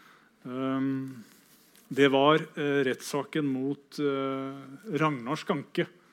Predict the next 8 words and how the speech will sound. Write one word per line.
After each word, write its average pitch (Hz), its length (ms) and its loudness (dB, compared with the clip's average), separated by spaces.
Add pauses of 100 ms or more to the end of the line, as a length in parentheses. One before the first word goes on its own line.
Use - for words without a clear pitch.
(800)
som 123 260 -10
var 123 340 -2 (100)
professor 151 580 2 (280)
på 135 280 -6
Norges 120 320 -4
Tekniske 131 440 -4
Høgskole 117 480 -4 (480)
her 107 240 -8